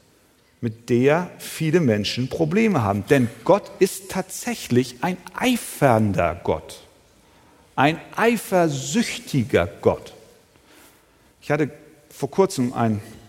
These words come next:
Gespräch mit, mit einem Handwerker und, äh,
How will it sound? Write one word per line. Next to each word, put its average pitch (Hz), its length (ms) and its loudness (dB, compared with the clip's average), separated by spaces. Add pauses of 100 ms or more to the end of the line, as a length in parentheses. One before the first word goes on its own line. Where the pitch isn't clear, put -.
(680)
Gespräch 135 460 2
mit, - 240 -6
mit 104 180 -6
einem 104 320 -4
Handwerker 107 600 -4 (2000)
und, 110 360 -2
äh, 104 280 2